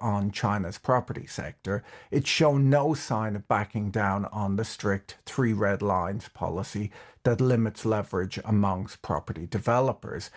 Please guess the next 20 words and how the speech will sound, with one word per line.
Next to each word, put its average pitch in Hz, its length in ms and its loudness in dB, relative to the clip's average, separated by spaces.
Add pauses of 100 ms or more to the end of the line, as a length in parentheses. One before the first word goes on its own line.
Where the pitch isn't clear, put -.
(180)
and 107 300 2
has 104 180 -4
pushed - 340 0
Evergrande 101 720 0
and 92 100 -4
a 92 60 -4
few 107 300 -2
other 95 360 -2
developers 87 640 -4
to - 100 -10
the - 120 -8
brink 67 260 -8
of - 140 -16
bankruptcy. 131 800 -2 (480)
China's 180 420 4
central 127 460 0
bank 107 320 -2
recently 117 720 0
published - 520 -4
data 95 380 -2